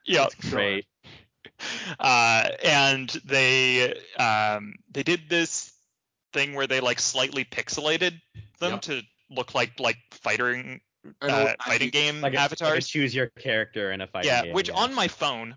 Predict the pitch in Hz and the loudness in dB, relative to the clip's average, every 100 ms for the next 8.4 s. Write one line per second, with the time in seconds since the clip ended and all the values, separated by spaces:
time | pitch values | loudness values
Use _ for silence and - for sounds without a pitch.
0 | - 139 - - 143 - 139 123 101 117 | -10 -10 -10 -12 -8 -6 -6 -8 -8 -8
1 | 120 147 175 _ _ _ _ _ _ - | -6 -6 -10 _ _ _ _ _ _ -12
2 | 104 107 101 - - - 104 - - 151 | -10 -4 -4 -6 -18 -8 -4 0 0 0
3 | 185 - 233 - 123 131 107 107 160 147 | -4 -4 -2 -2 -4 -2 -2 -4 -8 -6
4 | 151 147 180 233 196 143 147 170 151 147 | -4 2 2 4 2 2 -2 0 2 2
5 | 135 113 104 117 135 - 185 202 220 160 | 0 0 -2 -4 -4 -4 -2 -2 0 2
6 | 165 156 127 - 113 95 - - - _ | 2 -2 -6 -10 -12 -12 -10 -8 -10 _
7 | _ - 123 104 101 101 - - - 131 | _ -2 2 2 0 -4 -16 -16 -8 -8
8 | 127 - 131 - | -6 -2 -2 -2